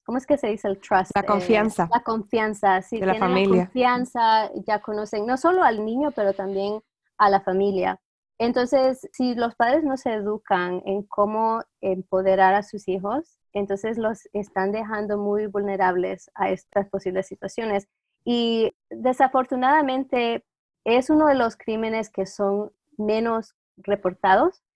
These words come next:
Speaker 1: que no hay suficiente información para decir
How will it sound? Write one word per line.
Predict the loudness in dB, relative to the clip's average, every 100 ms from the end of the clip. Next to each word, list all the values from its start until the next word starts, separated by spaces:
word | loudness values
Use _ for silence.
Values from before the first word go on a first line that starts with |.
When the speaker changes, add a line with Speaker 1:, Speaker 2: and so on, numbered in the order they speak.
| _ -4
Speaker 1:
que | -2
no | 0 0 4 4
hay | 4 2
suficiente | -4 -6 -4 -4 -4 -4 0 2 2
información | 0 -2 0 0 0 -2 0
para | 2 2
decir | 2 -2 -8 -8 -8